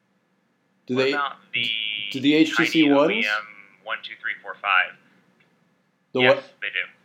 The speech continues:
Speaker 1: What now?
Speaker 2: The H T C ones do, yes.
Speaker 1: They do, okay.
Speaker 2: Yeah, I was
Speaker 1: Yeah.
Speaker 2: making a sarcastic joke about some random O E M, like, in, I don't know, London or something.
Speaker 1: The one zero two three four?
Speaker 2: The one zero two three four that's available for forty-nine ninety-nine at C V S.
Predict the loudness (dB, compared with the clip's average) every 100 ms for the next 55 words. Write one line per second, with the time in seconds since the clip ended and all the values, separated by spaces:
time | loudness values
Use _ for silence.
0 | _ _ _ _ -2 0 2 2 0 -8
1 | _ _ -8 -8 -10 -14 -12 -8 -8 -10
2 | -18 -12 -8 -2 2 2 0 -2 -6 -8
3 | -10 -10 -4 2 2 2 -2 -6 -6 -8
4 | -8 -6 -6 -6 -10 -6 -6 -4 -2 -2
5 | -4 -10 -4 -2 -2 -6 -8 -8 -8 -8
6 | -14 -16 _ -18 -16 -16 _ _ _ _
7 | _ _ -12 -12 -12 -20 _ _ _ _
8 | -14 -12 -18 _ _ _ -12 -12 -10 -14
9 | -16 -20 -20 _ -4 0 2 2 2 2
10 | 2 0 -6 -6 -6 -2 -4 -4 -6 -4
11 | -4 -6 -6 -6 -8 -6 -4 -4 -6 -6
12 | -6 -8 -20 _ -16 -8 -6 -6 -8 -8
13 | -4 -4 -4 -8 -14 -16 -12 -12